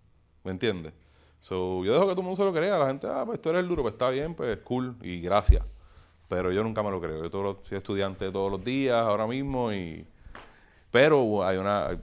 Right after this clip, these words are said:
al principio de mi carrera, a lo mejor me, me, me, me, me junté con personas que alimentaban ese ego de una manera negativa, y pues,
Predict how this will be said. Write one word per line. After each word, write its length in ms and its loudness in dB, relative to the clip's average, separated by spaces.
al 120 -4
principio 360 -4
de 40 -2
mi 100 -2
carrera, 520 4
a 20 6
lo 80 2
mejor 320 -2
me, 260 0
me, 320 -2
me, 180 -2
me, 520 -8
me 120 -4
junté 300 -2
con 160 -2
personas 480 2
que 100 2
alimentaban 580 2
ese 300 2
ego 140 4
de 60 4
una 120 2
manera 280 2
negativa, 720 4
y 140 -2
pues, 340 -2